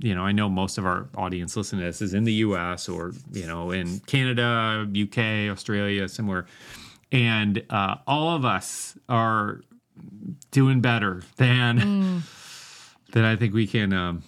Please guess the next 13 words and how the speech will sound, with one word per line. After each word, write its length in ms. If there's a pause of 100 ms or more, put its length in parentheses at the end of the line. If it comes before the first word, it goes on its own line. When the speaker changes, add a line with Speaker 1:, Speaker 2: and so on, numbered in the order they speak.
(120)
Speaker 1:
than 280
we 80
forget 420
sometimes, 400
you 80
know? 140 (340)
Speaker 2:
Yeah. 340 (1200)
Speaker 1:
So. 260 (680)
Speaker 2:
I, 80
I 280
like 280
that. 280
Just 340